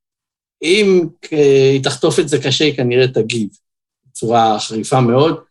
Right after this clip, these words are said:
כי פעם ראשונה ראינו לדעתי אמצעים ב-, בעולם הערבי,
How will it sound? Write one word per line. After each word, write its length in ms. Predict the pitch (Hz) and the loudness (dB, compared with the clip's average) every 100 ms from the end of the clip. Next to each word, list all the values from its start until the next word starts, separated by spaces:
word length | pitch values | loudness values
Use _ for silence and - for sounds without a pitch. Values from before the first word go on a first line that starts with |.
| _ _ _ _ | _ _ _ _
כי 120 | 131 | -6
פעם 240 | 123 156 165 | -2 0 0
ראשונה 400 | 151 143 143 139 | 0 0 0 0
ראינו 260 | 139 147 | 2 2
לדעתי 600 | 135 120 113 139 139 131 | 0 -2 -2 0 2 2
אמצעים 720 | 117 117 117 127 139 127 117 127 _ | 0 -4 -2 0 2 0 -6 -12 _
ב-, 260 | 104 104 95 | -6 -6 -4
בעולם 360 | 107 120 131 123 | -2 0 0 0
הערבי, 540 | 110 98 113 139 | -2 -4 0 0